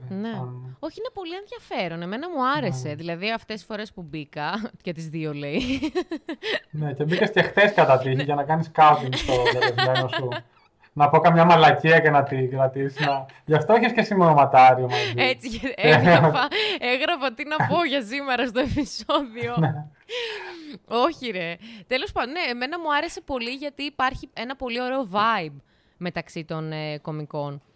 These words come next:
Speaker 1: Δηλαδή, εγώ κατάλαβα ότι πραγματικά ο καθένας θέλει να βοηθήσει τον άλλον και δεν είναι αυτό το... Ξέρεις, γιατί υπάρχει πολλές φορές αυτή η άποψη του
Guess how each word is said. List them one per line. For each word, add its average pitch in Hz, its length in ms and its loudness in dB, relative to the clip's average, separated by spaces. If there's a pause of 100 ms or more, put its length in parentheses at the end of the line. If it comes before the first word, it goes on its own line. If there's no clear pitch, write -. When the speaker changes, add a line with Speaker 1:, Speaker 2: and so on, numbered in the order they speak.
(320)
Speaker 1:
Δηλαδή, 185 460 -6
εγώ 208 200 -8
κατάλαβα 208 580 0
ότι 175 580 -8
πραγματικά 185 720 -2
ο 185 80 -2
καθένας 175 500 -8
θέλει 170 220 -6
να 170 120 -6
βοηθήσει 165 640 -8
τον 160 200 -10
άλλον 160 440 -10
και 180 120 -14
δεν 196 180 -10
είναι 208 160 -10
αυτό 170 300 -10
το... 156 220 -10
Ξέρεις, 262 220 -6
γιατί 220 160 -8
υπάρχει 240 280 -4
πολλές 233 260 -6
φορές 247 280 -4
αυτή 247 200 -10
η 240 60 -4
άποψη 240 380 -8
του 226 280 -6